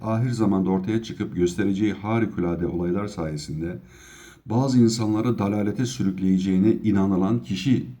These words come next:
şeklinde tarif edilmektedir. Deccal kelimesi Kur'an-ı Kerim'de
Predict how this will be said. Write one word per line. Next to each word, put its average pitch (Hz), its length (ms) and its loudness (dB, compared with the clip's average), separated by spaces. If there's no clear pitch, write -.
şeklinde 92 800 -4
tarif 80 320 -8
edilmektedir. - 760 -10
Deccal 151 360 -2
kelimesi 131 720 2
Kur'an-ı 120 320 4
Kerim'de 117 580 2